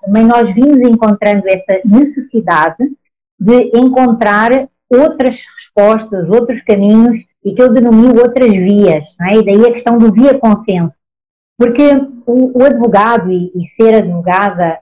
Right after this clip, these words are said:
eh, eu considero que não só é uma, é um enorme orgulho,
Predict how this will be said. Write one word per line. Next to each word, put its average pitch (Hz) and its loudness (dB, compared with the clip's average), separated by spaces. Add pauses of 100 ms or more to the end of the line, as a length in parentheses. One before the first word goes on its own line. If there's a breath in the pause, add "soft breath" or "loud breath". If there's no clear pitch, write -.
eh, 165 -4
eu 214 2
considero 208 0
que 196 -6
não 214 0
só 226 2
é 202 4
uma, 196 -2
é 190 -4
um 190 -6
enorme 220 0
orgulho, 220 0